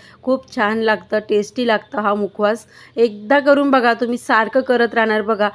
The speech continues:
आणि वजन पण आपलं याच्याने कमी होणार आहे, काल-, कारण की चटरपटर दुसरं न खाता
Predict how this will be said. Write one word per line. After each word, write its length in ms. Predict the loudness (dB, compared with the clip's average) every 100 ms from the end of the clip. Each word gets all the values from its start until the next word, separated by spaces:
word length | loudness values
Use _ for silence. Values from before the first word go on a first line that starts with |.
| -8 -18 -6
आणि 220 | -2 0
वजन 340 | 0 0 0
पण 160 | -2 -2
आपलं 220 | -2 0
याच्याने 320 | -2 0 -4
कमी 280 | -2 -2 0
होणार 340 | -2 0 0 0
आहे, 240 | 0 -2
काल-, 560 | 0 0 0 -2 -6 -4
कारण 260 | -2 0 -2
की 120 | -4
चटरपटर 540 | -2 -2 -2 0 0 0
दुसरं 360 | 0 0 2
न 120 | 2 2
खाता 180 | -2